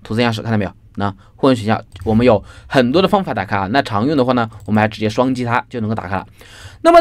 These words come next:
打开的时候，你会发现这上面有很多的选项，你可以直接去勾选它，对吧？勾选之后，它就会有相应的这个，呃，效果了，看到没有？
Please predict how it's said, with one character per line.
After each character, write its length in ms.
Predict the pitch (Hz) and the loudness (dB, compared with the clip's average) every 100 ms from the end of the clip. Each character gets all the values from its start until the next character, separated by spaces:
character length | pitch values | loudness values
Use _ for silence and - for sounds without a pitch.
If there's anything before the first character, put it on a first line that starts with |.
| - | 6
打 220 | 139 107 | 6 6
开 140 | 110 190 | 6 4
的 40 | |
时 120 | 190 | 4
候， 80 | 170 | 2
你 160 | 139 110 | 2 2
会 100 | 151 | 0
发 100 | 156 | 0
现 160 | 147 | -2
这 120 | 147 | -2
上 120 | 180 170 | 0 2
面 120 | 127 | 2
有 40 | |
很 240 | 131 117 95 | 0 -2 -2
多 120 | 113 | -4
的 60 | 123 | -4
选 180 | 104 | -6
项， 180 | 76 117 | -4 -6
你 80 | 82 | -6
可 120 | - | -6
以 60 | 95 | -6
直 120 | 95 | -6
接 80 | 98 | -8
去 80 | 110 | -6
勾 240 | - 196 247 | 2 2 2
选 160 | 101 | -8
它， 160 | 98 85 - | -10 -12 -6
对 80 | |
吧？ 100 | 98 98 | -6 2
勾 120 | 226 | 2
选 200 | 254 117 | 2 -2
之 80 | 123 | 2
后， 240 | 208 - - - - | 4 4 0 -18 -6
它 100 | - | -4
就 120 | 175 | -2
会 100 | 170 | -2
有 40 | 110 | -2
相 300 | - 185 208 | 0 0 0
应 80 | |
的 80 | 139 | 0
这 120 | 104 | -2
个， 340 | 107 98 80 - - | 0 0 0 -6 -10
呃， 200 | 87 71 | -10 -2
效 180 | - 131 | 2 2
果 100 | 98 | 2
了， 80 | |
看 160 | - 110 | -2 -2
到 0 | |
没 60 | |
有？ 100 | 98 | -2